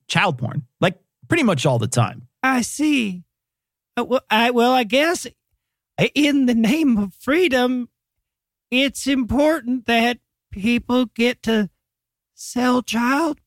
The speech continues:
Speaker 2: porn.
Speaker 1: Yep. That is the conclusion our beliefs lead to. Exactly.
Speaker 2: R-, oh,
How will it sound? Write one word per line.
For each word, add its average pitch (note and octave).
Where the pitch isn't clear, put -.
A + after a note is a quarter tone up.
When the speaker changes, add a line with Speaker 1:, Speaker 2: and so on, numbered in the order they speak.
Speaker 2:
porn. D4
Speaker 1:
Yep. F3
That C#3+
is B2
the A2
conclusion B3
our G#2+
beliefs A2+
lead A2
to. A2
Exactly. A#2
Speaker 2:
R-, G3+
oh, F3+